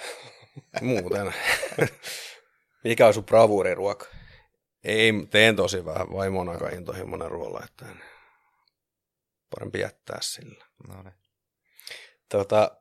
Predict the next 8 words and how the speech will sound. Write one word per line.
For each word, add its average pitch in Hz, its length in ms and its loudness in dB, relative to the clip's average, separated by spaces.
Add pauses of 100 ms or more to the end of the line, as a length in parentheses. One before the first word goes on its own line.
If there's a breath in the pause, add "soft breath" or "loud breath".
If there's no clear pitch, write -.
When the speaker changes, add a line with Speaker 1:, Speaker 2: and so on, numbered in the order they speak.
(720)
Speaker 2:
ruo-, 127 480 6
ruoasta, 123 560 4 (260)
en 107 140 -4
tiedä, 95 120 -2
onko 92 140 -10
vähän 101 180 2
nälkä, 104 300 0
kun - 120 -14